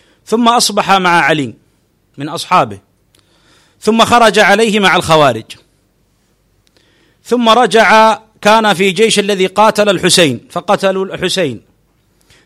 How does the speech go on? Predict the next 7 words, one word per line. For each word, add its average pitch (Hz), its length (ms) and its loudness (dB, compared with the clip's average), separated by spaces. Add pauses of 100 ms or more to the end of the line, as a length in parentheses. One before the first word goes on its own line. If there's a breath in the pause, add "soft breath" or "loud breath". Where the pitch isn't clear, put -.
ثم 240 220 0
خرج 262 300 0
مع 233 220 0
الذين 233 360 -2
يطالبوا 233 600 -2
بدم 214 280 -2
الحسين 160 520 -4